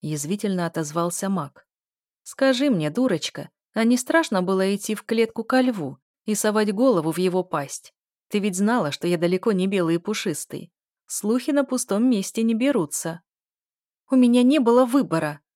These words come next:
огрызнулась я и постаралась перевести разговор в другое русло. «Что будет, если королю поставить мат?»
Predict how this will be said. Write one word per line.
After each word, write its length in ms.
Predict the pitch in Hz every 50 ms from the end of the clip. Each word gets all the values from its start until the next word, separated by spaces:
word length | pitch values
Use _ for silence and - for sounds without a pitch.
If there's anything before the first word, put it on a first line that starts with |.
| _ _ _ -
огрызнулась 800 | 175 165 156 185 214 202 - 214 208 180 147 147 147 - - 160
я 160 | 151 143 - -
и 60 | -
постаралась 580 | - - 220 - - 247 262 269 262 247 240 -
перевести 480 | - 226 220 214 220 214 - - 226
разговор 560 | 208 202 190 175 170 185 185 202 254 254 254 -
в 100 | - 175
другое 420 | 165 185 185 175 180 196 196 190
русло. 480 | 175 165 151 - - - 180 170 175 - _ _ _ _ _ _ _ _ _ _ _ _ _ _ _ _ _ _ _ _ _ _
«Что 340 | - - - - - 339 294
будет, 380 | 208 214 247 247 202 208 196
если 280 | 202 208 226 208 - 208
королю 360 | 202 - 214 214 220 247 302
поставить 560 | 294 - - - - 233 226 214 233 - -
мат?» 380 | 208 190 165 143 - - -